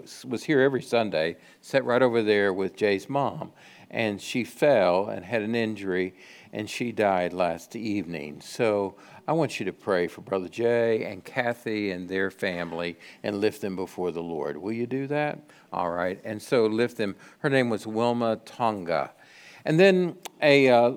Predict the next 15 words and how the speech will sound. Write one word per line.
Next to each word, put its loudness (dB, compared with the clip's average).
uh, -10
this, 0
I -6
want 2
to -14
thank 4
everyone 6
who 0
helped 0
with -2
the -2
funeral 0
yesterday 2
for -6
Bonnie 0